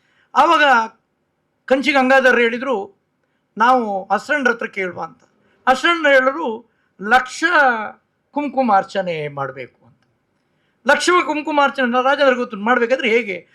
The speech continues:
ಹುಡುಗರು ಮಕ್ಕಳನ್ನೆಲ್ಲ ಒಟ್ಟು ಹಾಕ್ಬೇಕು ಅಂತ. ಹೇಗೆ ಮಾಡೋದು? ಆವಾಗ ಸೇವಾ ದಳದ ದಳಪತಿ ಆಗಿದ್ದು ರಾಜೇಂದ್ರು, ನಾನು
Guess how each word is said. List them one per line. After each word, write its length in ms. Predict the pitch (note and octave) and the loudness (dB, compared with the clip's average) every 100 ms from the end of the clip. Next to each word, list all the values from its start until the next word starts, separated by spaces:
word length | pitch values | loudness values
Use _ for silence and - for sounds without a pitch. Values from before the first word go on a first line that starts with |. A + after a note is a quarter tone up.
| _ - | _ -2
ಹುಡುಗರು 320 | E4+ F#4+ F#4 | 0 4 4
ಮಕ್ಕಳನ್ನೆಲ್ಲ 500 | E4 D4+ D4 C4+ C#4 | 4 2 2 0 -2
ಒಟ್ಟು 300 | D4 A#3+ G#3 | -2 -4 -4
ಹಾಕ್ಬೇಕು 420 | G3 E3+ D#3+ D#3+ | -8 -12 -16 _
ಅಂತ. 180 | D3 _ _ _ _ _ | -20 _ _ _ _ _
ಹೇಗೆ 180 | F#4 D#4+ | 0 4
ಮಾಡೋದು? 560 | C#4 A#3+ F#3 D3+ _ _ _ _ _ _ _ _ | 4 2 0 -10 _ _ _ _ _ _ _ _
ಆವಾಗ 280 | A#3+ C#4+ D4+ | 0 2 2
ಸೇವಾ 340 | C#4 A#3+ C4 B3+ | 2 4 4 4
ದಳದ 280 | A#3+ A#3+ | 2 0
ದಳಪತಿ 460 | A3+ G#3+ A3+ A#3+ A#3 | 0 -2 -2 -2 -4
ಆಗಿದ್ದು 280 | G#3+ G3 G3 | -6 -6 -2
ರಾಜೇಂದ್ರು, 600 | G3 F#3 F#3+ E3+ G#3 - _ _ _ _ _ | -2 -2 -6 -8 -10 -12 _ _ _ _ _
ನಾನು 560 | G3 A3+ A#3 G3 F3+ | 2 2 2 -2 -6